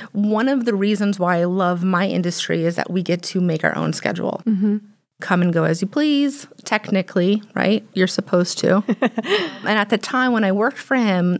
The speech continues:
Speaker 1: I was the only one that was going to be having a baby.
Speaker 2: Mm-hmm.
Speaker 1: So I knew, like, that wasn't part of, wasn't gonna be, work for my schedule in my
Speaker 2: Mm-hmm.
Speaker 1: life. I wanted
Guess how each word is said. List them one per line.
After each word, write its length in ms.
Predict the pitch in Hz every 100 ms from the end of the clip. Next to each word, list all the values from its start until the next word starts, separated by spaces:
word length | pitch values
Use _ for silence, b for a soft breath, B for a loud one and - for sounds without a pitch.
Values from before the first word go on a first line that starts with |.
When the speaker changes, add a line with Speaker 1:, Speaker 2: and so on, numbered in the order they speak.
| -
Speaker 1:
I 80 | 196
was 160 | 202
the 100 | 190
only 260 | 160 202 220
one 200 | 208 190
that 120 | 175
was 120 | 180 -
going 180 | 175
to 100 | 180
be 120 | 175 175
having 400 | - 190 165 160
a 40 |
baby. 520 | - - - - 196 226
Speaker 2:
Mm-hmm. 340 | 190 214 208 -
Speaker 1:
So 240 | - 214
I 260 | 196 208 220
knew, 320 | 226 214 214
like, 220 | 190 180 -
that 200 | 185 202
wasn't 340 | 202 196 190
part 220 | - 175
of, 400 | 165 170 - - - B B
wasn't 260 | 226 233 247
gonna 140 | 240
be, 140 | 214 226
work 320 | 202 185 185
for 180 | - 185
my 200 | 180 170
schedule 420 | 170 - 170 170 165
in 80 | 160
my 120 | 151
Speaker 2:
Mm-hmm. 100 | 156
Speaker 1:
life. 260 | 139 165 -
I 80 | 185
wanted 460 | 185 185 185 185